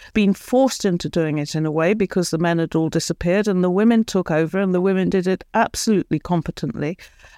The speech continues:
And although they were squeezed out again afterwards, and although they didn't have the same opportunities and they didn't have the same salary, I think there must have been a huge shift in perceptions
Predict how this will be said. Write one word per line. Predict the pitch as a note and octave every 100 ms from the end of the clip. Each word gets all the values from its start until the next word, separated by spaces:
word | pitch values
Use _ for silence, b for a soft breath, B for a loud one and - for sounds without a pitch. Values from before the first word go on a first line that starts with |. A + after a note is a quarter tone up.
| B
And | G#3 G#3
although | A3 G#3 A#3+ B3+
they | A3+
were | G3+ G3
squeezed | - - A3+ G#3 -
out | F#3 F3+ -
again | - E3+
afterwards, | F#3 A3+ - A3+ G3+ F#3
and | F3
although | D#3+ E3+
they | E3 E3
didn't | - D#3 -
have | E3
the | D#3
same | - E3
opportunities | D#3+ - - - A3+ A3 G#3+ F#3 E3+
and | D3+
they |
didn't | D3+ D#3 -
have | D#3+
the | -
same | D3+ F3 D#3
salary, | - - G#3 G#3 G3+ F#3+ B B B
I | A3
think | C#4+ C4
there | B3+
must | C4 -
have | -
been | A#3+ A3+
a | G#3+
huge | - B3+ D4 C4 A3+ - - - _ -
shift | - - - - B3 - - - -
in | F3
perceptions | - F3 - A3 - - - C#3+ D3 -